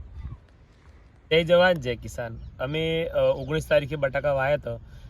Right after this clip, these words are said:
દસમા મહિનાની. અને લોકો વાતો કરતા હતા, "કનવજભાઈ, બટાકામાં તમે પાણી ભરાણું હતું, શું થયું?" તો જો બટાકા બતાવો, પિનલબેન. બટાકા તો લગભગ આઠે આઠ વીઘામાં જબરજસ્ત બટાકા.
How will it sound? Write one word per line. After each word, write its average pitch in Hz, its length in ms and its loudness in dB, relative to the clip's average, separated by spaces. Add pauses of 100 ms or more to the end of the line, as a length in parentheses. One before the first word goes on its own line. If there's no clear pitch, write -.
(140)
દસમા 135 280 -2
મહિનાની. 123 560 -6
અને 156 500 -4
લોકો 151 460 -6
વાતો 156 280 2
કરતા 156 260 0
હતા, 156 100 2
"કનવજભાઈ, 147 500 -2
બટાકામાં 139 500 0
તમે 143 160 -2
પાણી 139 320 -4
ભરાણું 131 360 0
હતું, 131 180 -10
શું 139 240 -10
થયું?" 135 320 -10 (500)
તો 147 80 -4
જો 170 200 -2
બટાકા 151 520 0
બતાવો, 147 320 0
પિનલબેન. 135 380 -8
બટાકા 131 380 -8
તો 131 120 -8
લગભગ 135 300 -8
આઠે 131 280 -6
આઠ 139 160 0
વીઘામાં 131 440 -4
જબરજસ્ત 127 460 -6
બટાકા. 135 480 -6